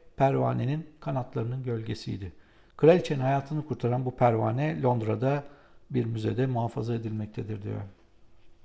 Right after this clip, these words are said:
Enteresan değil mi? Bakın burada bir müdahale var. O kazanın olmaması gerekiyor. Çünkü.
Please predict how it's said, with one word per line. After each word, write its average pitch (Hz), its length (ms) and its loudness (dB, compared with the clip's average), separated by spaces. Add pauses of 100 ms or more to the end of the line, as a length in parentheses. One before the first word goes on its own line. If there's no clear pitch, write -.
(500)
Enteresan 117 640 -4
değil 160 120 -4
mi? 131 180 -4 (420)
Bakın 120 340 -6 (720)
burada 120 220 -6
bir 135 80 -2
müdahale 120 480 2
var. 113 220 -6 (2000)
O - 80 -8
kazanın 143 340 2
olmaması 139 500 2
gerekiyor. 101 480 -8 (1300)
Çünkü. - 360 -14